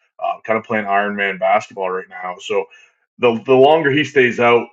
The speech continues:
the worse it's gonna be for Virginia Tech. I don't know if they can have any kind of sustained success without him. And then Rice is a four-star guy, uh,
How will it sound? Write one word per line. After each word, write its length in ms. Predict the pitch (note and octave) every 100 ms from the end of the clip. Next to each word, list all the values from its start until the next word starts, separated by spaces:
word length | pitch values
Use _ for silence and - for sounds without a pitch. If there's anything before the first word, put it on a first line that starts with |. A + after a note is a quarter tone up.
| _
the 80 | G#2
worse 320 | G2 A2+ A#2
it's 80 | -
gonna 200 | - A2+
be 180 | A#2+ A#2
for 140 | A#2
Virginia 320 | G2+ G#2+ A2+
Tech. 220 | A2 A2 A2
I 120 | F#2
don't 200 | G#2 G2+
know 120 | G#2
if 120 | G2 -
they 140 | G2
can 340 | - G2+ F#2+
have 200 | F#2 F#2
any 140 | F#2+ F#2
kind 220 | - G2
of 80 | F#2+
sustained 400 | - - G2 G2
success 400 | - - G2 -
without 280 | F#2+ G2+ G2
him. 200 | F2+ _ _ _ _
And 140 | - G#2+
then 140 | G2+
Rice 260 | G#2 C3+ C#3
is 100 | A#2+
a 60 |
four-star 540 | B2 C3 C#3 C3 B2+ A2
guy, 200 | G#2+ -
uh, 100 | _